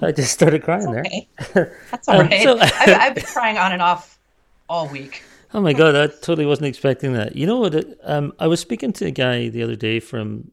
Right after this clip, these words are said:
Speaker 1: uh, the north of Ireland, and he was talking about growing up in Northern Ireland, wh-, where, where we did as, um, and I grew up in a pretty sheltered part of Northern Ireland.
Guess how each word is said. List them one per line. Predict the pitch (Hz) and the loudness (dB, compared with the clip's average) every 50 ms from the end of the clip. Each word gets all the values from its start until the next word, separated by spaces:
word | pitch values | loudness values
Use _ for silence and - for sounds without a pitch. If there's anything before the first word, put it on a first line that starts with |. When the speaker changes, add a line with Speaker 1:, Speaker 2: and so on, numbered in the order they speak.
| _ _ | _ _
Speaker 1:
uh, | - 156 123 107 | -10 -8 -8 -8
the | 104 113 | -6 -6
north | 110 117 117 107 | -6 -4 -4 -4
of | 123 101 | -6 -6
Ireland, | 104 101 101 107 107 107 98 95 - - _ _ _ _ _ _ _ _ | -4 -4 -4 -4 -6 -8 -8 -10 -14 -18 _ _ _ _ _ _ _ _
and | - 127 107 107 110 110 113 110 104 - _ _ _ _ _ _ _ _ _ _ _ | -14 -10 -8 -6 -6 -6 -6 -8 -10 -12 _ _ _ _ _ _ _ _ _ _ _
he | _ - 135 | _ -8 -6
was | 131 127 | -6 -4
talking | - 180 175 180 180 | -4 -4 -4 -2 -4
about | 139 135 139 | -4 -4 -6
growing | 120 117 117 113 113 110 | -4 -4 -2 -2 -2 -2
up | 104 - - | -4 -4 -6
in | 113 110 | -6 -4
Northern | 107 107 107 104 101 | -4 -4 -4 -4 -4
Ireland, | 101 101 101 101 101 95 - - - _ _ | -6 -6 -6 -6 -8 -8 -12 -16 -20 _ _
wh-, | 123 117 - _ _ _ 285 202 113 | -18 -18 -18 _ _ _ -16 -10 -8
where, | 113 107 107 104 101 | -6 -4 -4 -4 -6
where | 107 139 135 123 117 | -8 -8 -6 -4 -2
we | 113 120 123 | -2 -2 -2
did | 123 123 110 104 104 - - _ - | -2 -2 -2 -4 -4 -12 -20 _ -8
as, | 120 113 107 101 95 - - _ - | -6 -6 -6 -8 -10 -14 -20 _ -12
um, | - 104 101 104 104 113 - - | -8 -8 -6 -8 -8 -10 -8 -6
and | 143 147 | -2 0
I | 175 175 | 0 0
grew | 127 123 123 | 2 4 2
up | 117 - | 2 2
in | - 113 | 0 -6
a | 92 - _ _ _ _ _ | -8 -8 _ _ _ _ _
pretty | - 107 101 92 | -10 -8 -8 -6
sheltered | - - 110 101 95 - 98 90 - | -6 -6 -6 -6 -4 -6 -8 -10 -8
part | - 104 95 95 | -8 -10 -10 -8
of | 90 92 | -10 -10
Northern | 95 92 92 98 | -10 -8 -10 -10
Ireland. | 92 90 92 95 95 92 87 - | -10 -10 -10 -10 -12 -12 -14 -18